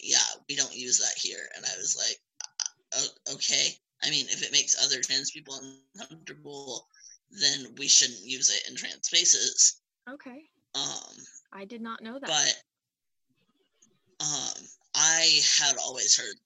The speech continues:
Speaker 1: the term dead name, like, when I was, like, was transitioning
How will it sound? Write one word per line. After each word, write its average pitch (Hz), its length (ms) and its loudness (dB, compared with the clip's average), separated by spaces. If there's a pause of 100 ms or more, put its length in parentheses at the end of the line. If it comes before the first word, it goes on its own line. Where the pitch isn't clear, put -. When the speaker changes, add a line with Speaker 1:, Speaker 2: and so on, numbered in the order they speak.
Speaker 1:
the 131 80 -8
term 139 260 2
dead 131 160 -8
name, 101 340 -14
like, 151 160 -10
when 151 120 -12
I 139 160 -2
was, - 320 -2 (240)
like, - 180 -12 (540)
was 131 200 2
transitioning 135 520 -4